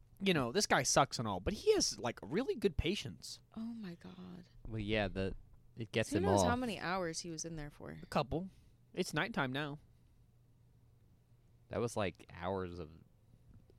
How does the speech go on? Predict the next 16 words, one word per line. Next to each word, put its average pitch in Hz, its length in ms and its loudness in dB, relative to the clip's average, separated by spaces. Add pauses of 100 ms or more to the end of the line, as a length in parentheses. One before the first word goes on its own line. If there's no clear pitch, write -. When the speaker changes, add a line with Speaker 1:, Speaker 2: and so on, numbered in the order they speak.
(300)
Speaker 3:
sexual 98 400 -2
tension - 380 -8
for 82 200 -6
him, 85 200 -8 (200)
so, 85 280 -2 (220)
Speaker 2:
Oh, 208 240 -14
God. 226 720 -12
Speaker 3:
you - 60 -4
know, 80 300 -6 (240)
that 98 120 2
was 104 120 0
probably 104 240 -2
pretty 87 260 -4
great. 80 360 -6 (1000)
Speaker 1:
Sure. 147 380 0
Speaker 2:
And 123 80 -4